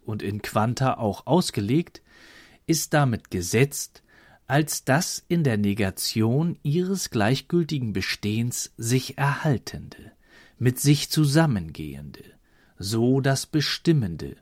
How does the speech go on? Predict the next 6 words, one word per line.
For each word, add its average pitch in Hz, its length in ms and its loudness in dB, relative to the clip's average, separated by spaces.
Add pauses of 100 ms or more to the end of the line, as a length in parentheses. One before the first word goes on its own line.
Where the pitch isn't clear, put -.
(120)
solchen 95 540 -2
Hinausgehens 95 1000 -6
über 113 320 -4
sich 117 540 -6
zu 85 160 -10
sein. - 340 -16